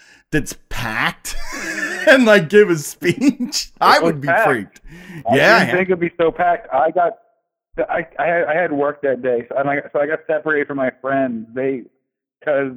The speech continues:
Speaker 2: they weren't letting people on. My friends, like, took the twelve thirty bus 'cause the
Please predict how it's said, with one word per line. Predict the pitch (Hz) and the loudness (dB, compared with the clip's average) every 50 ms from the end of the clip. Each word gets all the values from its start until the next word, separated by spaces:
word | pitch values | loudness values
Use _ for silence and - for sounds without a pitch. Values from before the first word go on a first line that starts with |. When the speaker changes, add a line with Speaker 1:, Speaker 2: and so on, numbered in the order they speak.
| 131 - - | -12 -14 -14
Speaker 2:
they | 120 120 135 143 151 | -8 -4 -2 -2 0
weren't | 156 170 175 165 170 | 0 0 0 0 -2
letting | 165 160 160 139 | -2 -4 -4 -6
people | - 151 147 135 139 143 | -6 -8 -8 -4 -2 -2
on. | 131 131 127 - | -2 -2 -2 -2
My | 135 139 | -4 -8
friends, | 135 - 156 156 165 165 | -6 -4 -4 -4 -4 -2
like, | 160 151 139 117 113 _ - | -4 -4 -4 -6 -10 _ -8
took | - 151 139 _ | -8 -8 -6 _
the | 131 | -12
twelve | - _ - 143 135 131 135 _ - | -12 _ -4 -2 -2 -2 -4 _ -6
thirty | 127 131 131 131 123 | -4 -4 -4 -4 -6
bus | 107 104 98 90 98 101 _ _ _ _ _ _ _ _ _ _ | -6 -6 -8 -8 -8 -14 _ _ _ _ _ _ _ _ _ _
'cause | - 127 120 | -6 -6 -4
the | 117 | -4